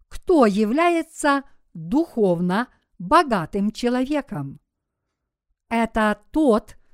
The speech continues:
кто знает о том, что совершил для людей Иисус Христос, и во всё это верит.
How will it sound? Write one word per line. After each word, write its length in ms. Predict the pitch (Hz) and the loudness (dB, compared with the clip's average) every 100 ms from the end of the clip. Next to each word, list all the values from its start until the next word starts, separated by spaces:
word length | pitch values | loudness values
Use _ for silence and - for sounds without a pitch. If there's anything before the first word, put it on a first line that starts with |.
| _ _ - | _ _ -20
кто 560 | - - 262 247 240 - | -8 0 4 4 4 -2
знает 800 | 185 190 233 302 285 226 - - - | -8 -4 -2 0 0 -2 -4 -12 -4
о 160 | 214 | -4
том, 540 | 208 311 311 208 226 - - - _ _ | -4 -2 0 0 -2 -8 -20 -20 _ _
что 680 | - - - - 254 320 403 - | -20 -20 -12 -2 2 2 0 -6
совершил 880 | - 330 359 359 - 220 196 214 247 _ _ _ _ | -6 -2 -2 -2 -6 -4 -2 -2 -4 _ _ _ _
для 380 | 175 220 233 208 | -8 -2 0 2
людей 680 | 202 190 170 285 226 202 - _ _ _ _ _ | 2 0 -2 0 0 -4 -10 _ _ _ _ _
Иисус 540 | 277 330 349 262 214 - | -2 0 -2 -4 -4 -4
Христос, 760 | 262 320 - 202 160 - - - - _ _ _ _ _ | -6 -6 -4 -4 -2 -6 -14 -20 -20 _ _ _ _ _
и 360 | - 254 247 240 | -2 2 2 2
во 220 | 208 226 | 2 0
всё 400 | 220 - 311 311 - | 0 -4 0 2 2
это 300 | 277 285 285 | -2 0 0
верит. 640 | 262 277 190 143 - - | 0 -2 -2 -8 -12 -20